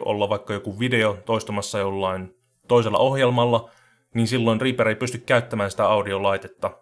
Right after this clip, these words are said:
Ja kun nämä asetukset avataan, niin silloin Reaper hetkellisesti luopuu kaikista audiolaitteista,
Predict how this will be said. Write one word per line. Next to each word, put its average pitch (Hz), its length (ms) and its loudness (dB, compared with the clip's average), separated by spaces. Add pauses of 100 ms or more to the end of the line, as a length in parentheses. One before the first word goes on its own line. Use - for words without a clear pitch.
(140)
Ja 113 100 -8
kun 117 120 -2
nämä 113 320 2 (180)
asetukset 151 460 -2
avataan, 131 480 2
niin 104 100 -4
silloin 113 280 -2
Reaper 131 360 -2
hetkellisesti 113 680 -4
luopuu 107 580 0
kaikista 98 760 -2
audiolaitteista, 98 1040 -2